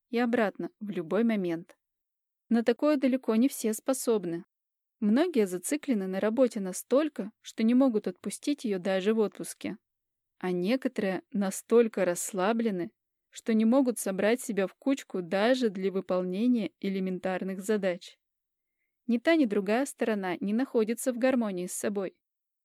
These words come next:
И ещё к тому же осуждают тех, кто так может, считая, что таким образом они плохо себя показывают.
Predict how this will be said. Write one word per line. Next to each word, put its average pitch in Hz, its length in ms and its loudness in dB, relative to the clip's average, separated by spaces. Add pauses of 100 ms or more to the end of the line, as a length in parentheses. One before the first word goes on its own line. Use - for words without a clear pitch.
(100)
И 226 80 -2
ещё 220 340 0
к - 80 -14
тому 208 300 0
же 190 160 0
осуждают 208 680 -2
тех, 254 360 2
кто - 240 -8
так 190 340 -4
может, 170 400 -2 (320)
считая, 214 720 -2 (220)
что - 240 -6
таким 202 360 -2
образом 202 520 0
они 190 240 -4
плохо 208 420 0
себя 180 340 -2
показывают. 170 840 -4